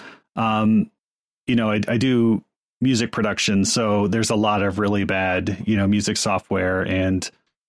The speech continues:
hardware that I've used over the years. But, um,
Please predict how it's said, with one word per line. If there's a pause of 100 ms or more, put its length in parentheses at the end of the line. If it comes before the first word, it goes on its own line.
(140)
hardware
that
I've
used
over
the
years.
But, (600)
um,